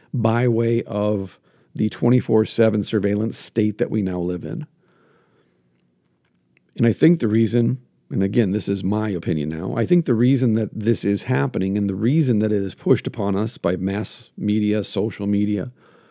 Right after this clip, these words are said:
everyday conversation is because we're afraid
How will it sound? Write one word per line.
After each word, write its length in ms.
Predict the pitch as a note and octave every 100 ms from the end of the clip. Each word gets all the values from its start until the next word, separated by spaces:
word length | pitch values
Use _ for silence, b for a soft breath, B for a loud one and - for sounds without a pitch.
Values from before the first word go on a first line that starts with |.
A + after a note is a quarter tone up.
| b b b b b b _
everyday 380 | C3 A#2 A#2+ A#2+
conversation 840 | A#2 A2 G2 F2+ B2 C#3 C3+ - G2+
is 140 | F#2+
because 340 | F2 G2 A2 G2+
we're 200 | G#2+ G#2+
afraid 640 | - - C#3+ C#3+ A2 A2